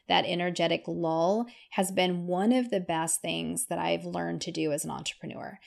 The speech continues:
Because honestly, if I take, it's usually only a day or two, and it will happen. I'll feel that feeling. And then I just try to shift, "Okay, so what can I do that I really do enjoy? What is it about my work?" Or maybe it's just some more self-care, and I'm just gonna work,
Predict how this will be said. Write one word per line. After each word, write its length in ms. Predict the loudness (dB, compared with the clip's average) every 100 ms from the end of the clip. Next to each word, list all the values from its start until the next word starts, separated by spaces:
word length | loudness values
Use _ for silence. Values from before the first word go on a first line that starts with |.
| -20 -4
Because 360 | 0 4 4 4 -4 -4
honestly, 720 | 2 4 4 4 2 2 2 2
if 120 | 0
I 160 | 0 -2
take, 400 | 2 2 2 0
it's 180 | 0
usually 360 | 2 4 4 4
only 260 | 2 0 0
a 60 |
day 260 | 2 4 4
or 80 | 0
two, 400 | -2 -6 -6 -10 _
and 460 | 0 2 4 2 0 0
it 80 |
will 100 | 2
happen. 640 | 2 2 0 0 0 0 -2
I'll 160 | -4
feel 300 | -4 2 2
that 200 | 4 0
feeling. 540 | -2 -2 0 0 -2 -4 -10 -18 -6
And 200 | 2 6
then 100 | 6
I 140 | 6 4
just 200 | 0 -2
try 220 | 2 6
to 540 | 6 6 2 -2 -8
shift, 320 | 0 4 4 2
"Okay, 400 | 0 4 4 2
so 160 | 0
what 140 | 0 2
can 100 | 2
I 80 |
do 140 | 4 4
that 100 | 2
I 40 |
really 300 | 4 4 2
do 280 | 2 0 0
enjoy? 480 | -2 -4 -6 -6 -4
What 220 | 0 2
is 240 | 4 2 2
it 120 | 0
about 340 | 0 0 0 0
my 160 | -2
work?" 320 | 0 0 0
Or 80 | -2
maybe 300 | 0 2 4
it's 200 | 2 -2
just 360 | -4 -4 -4 -6
some 100 | -4
more 160 | -4
self-care, 640 | -2 -2 -4 -6 -4 -2 -2
and 100 | -2
I'm 120 | -2
just 180 | -4 -4
gonna 220 | -4 -2
work, 320 | 0 -2 -4